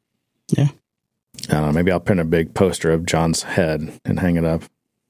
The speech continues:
Speaker 2: there
Speaker 1: <laughs>
Speaker 2: while we're there, and so John can be there in spirit.
Speaker 1: That, that's equivalent.
Speaker 2: Everybody, yeah,
Speaker 1: There's not
Speaker 2: everybody,
Speaker 1: much going on up
Speaker 2: everybody
Speaker 1: here.
Speaker 2: always asks me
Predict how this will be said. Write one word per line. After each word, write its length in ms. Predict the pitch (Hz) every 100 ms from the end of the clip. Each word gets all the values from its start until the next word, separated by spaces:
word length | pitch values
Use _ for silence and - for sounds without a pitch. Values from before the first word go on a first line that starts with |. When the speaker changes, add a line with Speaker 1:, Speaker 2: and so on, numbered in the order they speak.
| _ - 110
Speaker 2:
there 260 | 98 87 85
Speaker 1:
<laughs> 140 | -
Speaker 2:
while 220 | - 104 98
we're 60 |
there, 220 | 98 95
and 280 | 95 98 -
so 140 | - 101
John 260 | 101 92
can 120 | 95 101
be 100 | 95
there 180 | 95 98
in 160 | 98
spirit. 420 | - - 98 95 - - _ _ _ _ _ _ _ _ _ _ - - _ - -
Speaker 1:
That, 220 | 151 151
that's 500 | 147 175 - - - -
equivalent. 600 | 151 151 120 147 - - -
Speaker 2:
Everybody, 280 | 151 185 170 -
yeah, 120 | 131 -
Speaker 1:
There's 60 |
not 100 | - 143
Speaker 2:
everybody, 180 | 160 139
Speaker 1:
much 160 | 120 -
going 160 | 113
on 140 | 110 107
up 40 |
Speaker 2:
everybody 240 | 147 143 117
Speaker 1:
here. 80 |
Speaker 2:
always 380 | 123 139 151 127
asks 300 | 117 113 -
me 200 | 92 80